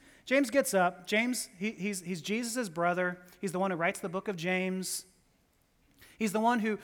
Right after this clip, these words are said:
who, who potentially sent some men down earlier to talk about this,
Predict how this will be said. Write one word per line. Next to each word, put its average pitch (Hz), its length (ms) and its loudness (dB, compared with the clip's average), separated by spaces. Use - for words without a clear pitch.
who, 202 200 0
who 190 140 -2
potentially 226 600 -2
sent 226 300 0
some 220 200 0
men 214 320 2
down 185 300 2
earlier 214 400 -2
to 180 100 -6
talk 190 320 -2
about 214 380 2
this, 190 180 -2